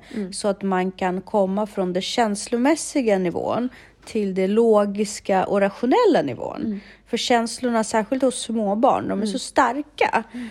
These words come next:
Speaker 2: Så först måste vi liksom klappa medhårs i just
Speaker 1: Mm.
Speaker 2: det här med
Speaker 1: Men det behöver ju vuxna också.
Speaker 2: Ja. Men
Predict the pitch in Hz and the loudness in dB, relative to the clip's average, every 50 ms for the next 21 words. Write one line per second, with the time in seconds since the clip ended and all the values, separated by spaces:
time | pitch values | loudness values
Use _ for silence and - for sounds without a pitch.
0 | - - _ - - 254 - - - 311 339 330 - - 302 285 277 - - 254 | -16 -20 _ -6 -6 -6 -6 0 2 2 2 2 0 2 2 2 2 2 0 0
1 | 233 226 220 214 - - 220 220 214 - _ _ _ _ _ _ _ _ - _ | 0 0 0 0 -2 -2 -4 -4 -4 -8 _ _ _ _ _ _ _ _ -20 _
2 | - - - - 269 269 247 - - - 240 226 220 240 254 233 202 190 196 202 | -20 -12 -2 2 2 2 2 0 0 2 2 2 4 2 0 0 0 -2 -2 -4
3 | - - - 330 294 269 262 262 - - 240 233 214 214 208 190 208 208 185 202 | -4 -2 0 2 4 4 2 0 -4 -4 -2 0 2 2 0 2 0 0 0 2
4 | 196 190 190 190 190 185 185 190 196 - - - 196 - - 160 160 151 160 170 | 2 2 2 2 2 2 0 0 -2 -6 -10 -8 -8 -8 -8 -8 -8 -6 -8 -6
5 | - - - - - - - - - - - - - - - - - - - - | -8 -10 -12 -12 -18 -18 -16 -16 -16 -14 -14 -16 -16 -16 -20 -20 -20 -16 -14 -14
6 | 220 214 202 202 - 247 294 302 254 - - - - - - _ _ _ _ _ | -12 -12 -10 -4 0 2 4 4 2 2 0 -4 -6 -8 -12 _ _ _ _ _
7 | _ - - - - _ _ _ _ - 214 214 220 220 208 202 202 | _ -20 -20 -20 -20 _ _ _ _ -8 -4 -2 -2 -2 -2 -4 -6